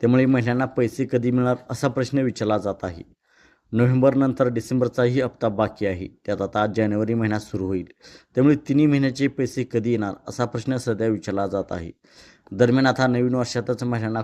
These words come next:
खुश खबर मिळू शकते. महिलांच्या खात्यात पैसे जमा केले जातील.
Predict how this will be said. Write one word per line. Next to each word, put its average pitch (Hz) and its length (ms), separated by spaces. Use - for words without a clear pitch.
खुश 127 220
खबर 123 200
मिळू 113 200
शकते. 101 540
महिलांच्या 101 400
खात्यात 104 200
पैसे 117 380
जमा 104 380
केले 120 220
जातील. 104 380